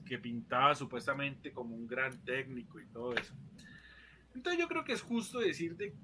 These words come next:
que los jugadores de Alabama no s-, no, y, o, o bueno, los jugadores de trincheras que vienen de Alabama, y pues ya lo hablaremos cuando sea, eh, jugadores de línea defensiva,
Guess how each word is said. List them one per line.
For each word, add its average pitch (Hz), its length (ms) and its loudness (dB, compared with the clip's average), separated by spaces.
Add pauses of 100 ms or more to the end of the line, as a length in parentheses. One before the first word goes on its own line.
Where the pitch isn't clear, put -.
(100)
que 147 160 -4
los 135 360 -4 (380)
jugadores 170 840 0
de 190 80 6
Alabama 151 1040 2 (340)
no 156 260 -4
s-, - 300 -8
no, 165 220 -10 (100)
y, 143 300 -2 (760)
o, - 120 -14 (100)
o 196 120 0
bueno, 196 240 4 (920)
los 180 180 6
jugadores 226 440 4
de 294 80 2
trincheras 180 640 2
que 165 100 2
vienen 156 320 0
de 175 80 4
Alabama, 117 540 4 (240)
y 113 140 -8
pues - 360 -10
ya 117 140 0
lo 131 100 6
hablaremos 123 500 2
cuando 113 280 -4
sea, 127 500 -4 (100)
eh, 113 520 -4 (540)
jugadores 113 400 -6
de 131 100 0
línea 135 320 -2
defensiva, 143 480 -4